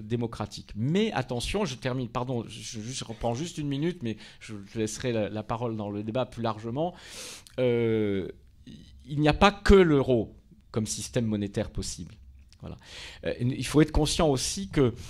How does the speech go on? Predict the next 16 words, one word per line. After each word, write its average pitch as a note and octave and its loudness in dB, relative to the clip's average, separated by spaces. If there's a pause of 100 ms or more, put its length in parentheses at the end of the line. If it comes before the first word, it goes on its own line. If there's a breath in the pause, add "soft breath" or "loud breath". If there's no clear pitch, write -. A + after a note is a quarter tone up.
(200 loud breath)
euh, A2 2
pour - 10
que F3+ 8
l'euro D#3 6
soit B2 0
vivable, A#2+ -2 (600 soft breath)
ça C3 4
demande D3 6 (200)
justement D3 2
des C#3+ 4
avancées, B2+ 4
des C#3+ 4
avancées D3+ 2
de - -10
ce D3+ -10
type. - -14